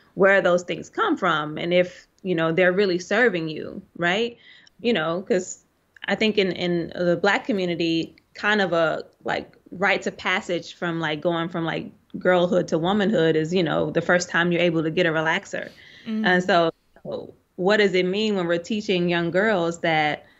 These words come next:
Speaker 1: the first, like, really important thing in their life that they do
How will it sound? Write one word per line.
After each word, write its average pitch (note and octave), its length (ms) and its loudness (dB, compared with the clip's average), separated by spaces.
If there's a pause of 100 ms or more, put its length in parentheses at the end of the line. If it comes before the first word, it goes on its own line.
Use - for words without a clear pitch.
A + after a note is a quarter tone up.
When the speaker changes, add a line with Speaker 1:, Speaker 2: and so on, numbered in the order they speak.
(240)
Speaker 1:
the E3 80 0
first, F3+ 400 0
like, E3+ 200 0
really F#3 240 0
important E3+ 500 -2
thing F3+ 720 -2 (180)
in F3 160 -2
their E3 160 2
life F#3 300 2
that D#3+ 180 -4
they D#3 140 -6
do F3+ 600 0